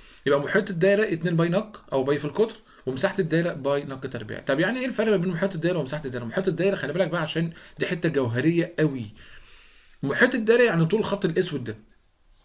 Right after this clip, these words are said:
طول الخط الاسود ده، ده محيط الدايره، هو طول الخط الخارجي، الخط الكيرف ده هو ده معنى كلمه محيط الدايره.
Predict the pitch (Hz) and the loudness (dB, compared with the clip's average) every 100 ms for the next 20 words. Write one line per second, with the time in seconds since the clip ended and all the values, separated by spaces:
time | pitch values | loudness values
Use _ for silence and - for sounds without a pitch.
0 | _ _ _ _ _ - - - 190 165 | _ _ _ _ _ -20 -12 2 6 6
1 | - 185 165 175 - 135 113 135 175 160 | 6 -2 -2 -2 -2 -4 -4 0 0 0
2 | 190 156 151 143 107 147 208 196 190 170 | -2 0 0 0 -2 0 0 0 -4 -4
3 | 147 135 131 101 - _ _ _ - - | -4 -4 -4 -10 -12 _ _ _ -20 -8
4 | 113 170 165 - 180 190 147 156 262 - | -4 -2 -4 2 6 6 4 0 0 -4
5 | - 143 160 160 165 160 160 131 156 131 | -2 0 2 2 0 0 -4 -2 -6 -4
6 | 123 101 | -4 -6